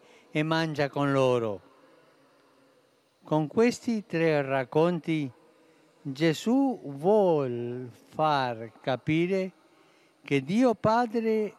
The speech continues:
è il primo ad avere verso i peccatori un atteggiamento accogliente e misericordioso. Dio ha questo atteggiamento.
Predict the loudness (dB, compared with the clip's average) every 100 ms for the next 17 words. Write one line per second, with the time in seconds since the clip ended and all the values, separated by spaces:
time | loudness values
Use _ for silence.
0 | _ 0 2 4 0 -2 2 4 4 4
1 | 4 4 4 2 2 2 2 2 2 0
2 | -2 -4 -6 -10 _ _ _ _ _ _
3 | -2 0 2 0 0 0 0 0 0 0
4 | 0 2 2 2 0 -6 -10 -20 -20 _
5 | _ _ _ 2 4 6 4 0 0 0
6 | 0 0 0 0 -2 -2 -2 -2 -4 -2
7 | -2 0 0 0 0 -2 -2 -2 -6 -6
8 | -4 -4 -8 _ _ _ _ -2 -2 -2
9 | -8 -4 -4 -4 -6 -4 -4 -6 -10 -12
10 | -20 -20 _ _ _ _ _ _ _ _
11 | _ -8 -2 0 0 -2 -6 -10 -2 -2
12 | -2 -8 _ _ -4 -2 -2 -6 -8 -6
13 | -6 -6 -8 -8 -16 -20 -20 -20 -20